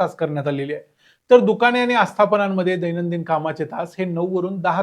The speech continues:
तास करण्यात आले. पहिल्यांदा यामध्ये काय काय सुधारणा सरकारतर्फे केल्या गेल्यात आणि सरकारचं त्याबद्दलचं मत काय आहे ते पाहूया.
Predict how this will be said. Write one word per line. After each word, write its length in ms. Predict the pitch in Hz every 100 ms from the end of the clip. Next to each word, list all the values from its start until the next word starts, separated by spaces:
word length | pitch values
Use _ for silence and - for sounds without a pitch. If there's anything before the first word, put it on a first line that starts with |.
| 170
तास 160 | 151
करण्यात 340 | - 143 139 135
आले. 120 | 156 - _ _ _ _
पहिल्यांदा 540 | 208 214 269 277 220 202 214
यामध्ये 360 | 214 226 240 247
काय 260 | 190 208
काय 220 | 214 226
सुधारणा 540 | 226 190 180 180 185 196
सरकारतर्फे 680 | 190 156 175 165 175 151 165
केल्या 280 | - 147 196
गेल्यात 280 | 190 170 180 - _ -
आणि 140 | 208 240
सरकारचं 520 | 214 190 226 220 240
त्याबद्दलचं 680 | 220 196 196 202 196 185
मत 180 | 170 175 -
काय 180 | 170
आहे 240 | 165 127 170 - -
ते 80 | 254
पाहूया. 460 | 233 151 160 143